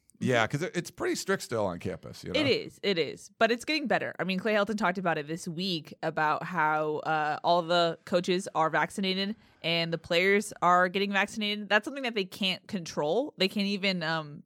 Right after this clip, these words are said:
Speaker 2: ask. Like, the players have to self-report if they get vaccinated, but,
Speaker 1: Oh.
Speaker 2: uh, because, you know, hipaa and whatnot. But if Helton said that if they do get a higher percentage rate of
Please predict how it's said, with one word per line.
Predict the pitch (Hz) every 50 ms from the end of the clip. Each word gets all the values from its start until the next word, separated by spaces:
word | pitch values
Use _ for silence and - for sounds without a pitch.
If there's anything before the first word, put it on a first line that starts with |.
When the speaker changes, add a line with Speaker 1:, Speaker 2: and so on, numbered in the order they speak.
| - -
Speaker 2:
ask. | 147 143 156 175 - - - - _
Like, | - 170 165 160 -
the | 165 165
players | 156 _ - 185 165 175 180
have | 185 170
to | - -
self-report | - - 156 165 - - 170 151 - - 156 156 180 -
if | - 175
they | - 147 147
get | 135 113 143
vaccinated, | 139 143 156 - - 190 202 220 233 240 208 208
but, | 208 220 196 147 - -
Speaker 1:
Oh. | - - - - - - -
Speaker 2:
uh, | - 165 160 156 151
because, | 147 180 180 180 160 160 -
you | 151
know, | 143 143
hipaa | 180 185 - - 147 147
and | 147 151 151
whatnot. | 147 135 151 151 151 180 - - - - _ _ _
But | - 240 226 196 170 - - _ _ _ _ -
if | 190 190 190 _ _ _
Helton | - - 185 185 202 190 180 190 190
said | 185 190 180
that | 170 - -
if | 170 -
they | - 170 175
do | 151 156 175 175 170 170
get | 160 170 156
a | 156
higher | 156 170 165 156 156 151 151
percentage | - - - - 190 185 190 175 190
rate | 175 165 160 160
of | 151 151 139